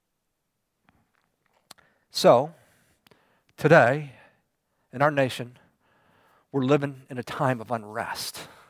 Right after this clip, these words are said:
People of color, specifically black people, most black people, are upset with government. Why?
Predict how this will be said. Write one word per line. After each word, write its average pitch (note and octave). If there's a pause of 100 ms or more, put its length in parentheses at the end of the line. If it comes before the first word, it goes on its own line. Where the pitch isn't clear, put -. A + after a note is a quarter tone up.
(1800)
People D#3
of C3
color, B2+
specifically C3+
black A#2+
people, C3
most C#3
black G#2+
people, C#3 (1160)
are C#3+
upset - (200)
with -
government. B2 (1500)
Why? D3+